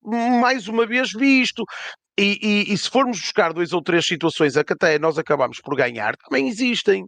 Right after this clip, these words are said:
Pá, e, e por muito que, que custe,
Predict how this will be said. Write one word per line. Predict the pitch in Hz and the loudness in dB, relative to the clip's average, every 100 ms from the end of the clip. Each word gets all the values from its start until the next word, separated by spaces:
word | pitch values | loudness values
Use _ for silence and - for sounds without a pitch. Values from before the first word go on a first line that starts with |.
| - - _ _ _ _ _ | -16 -20 _ _ _ _ _
Pá, | - | -8
e, | 143 160 165 | -4 -4 -4
e | 175 170 165 156 143 139 - _ _ _ _ _ _ _ - | -2 0 0 -2 -4 -10 -16 _ _ _ _ _ _ _ -4
por | 170 | 0
muito | 185 226 - | 2 2 0
que, | - 180 | -4 -6
que | - - 135 | -6 -12 -8
custe, | - 180 151 - | 0 0 0 -4